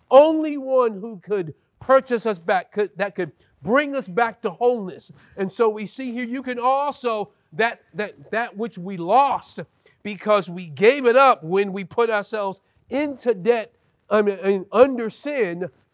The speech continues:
you can gain that back for us as well. And not only that, Christ, you are our protection. Your redemption now causes us,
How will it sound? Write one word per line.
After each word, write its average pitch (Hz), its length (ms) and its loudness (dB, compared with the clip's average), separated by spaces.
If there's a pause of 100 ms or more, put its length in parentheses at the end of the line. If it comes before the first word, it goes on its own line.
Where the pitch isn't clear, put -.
you 233 440 -4
can 202 260 -8
gain 220 360 -4
that 190 240 -10
back 196 280 -6
for 175 180 -12
us 170 160 -14
as 143 140 -14
well. 143 320 -10 (220)
And 202 120 -2
not 214 140 2
only 226 320 -2
that, 208 360 -4 (360)
Christ, 202 460 -2
you 220 220 -8
are 190 200 -2
our 180 240 -2
protection. 180 800 -8
Your 180 220 -4 (220)
redemption 208 680 -2
now 180 200 -6
causes 220 500 -4
us, 196 380 -6